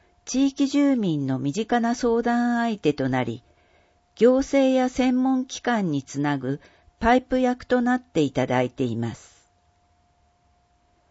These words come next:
市内には現在五百十七名の方が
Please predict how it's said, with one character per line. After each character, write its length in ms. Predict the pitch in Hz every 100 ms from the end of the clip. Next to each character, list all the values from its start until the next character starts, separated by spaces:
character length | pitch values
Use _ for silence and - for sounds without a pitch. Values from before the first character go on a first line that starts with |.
| _ _ _ _ _ -
市 220 | - 302
内 280 | 294 269 208
に 200 | 151 143
は 220 | 127 123 _ _ _
現 340 | - 262 277 233
在 340 | 151 131 - _ -
五 140 | 165
百 340 | 196 269 269 269
十 240 | 269 269
七 320 | 254 269 269
名 260 | 254 214 165
の 140 | 143
方 320 | 135 139 147
が 220 | 131 123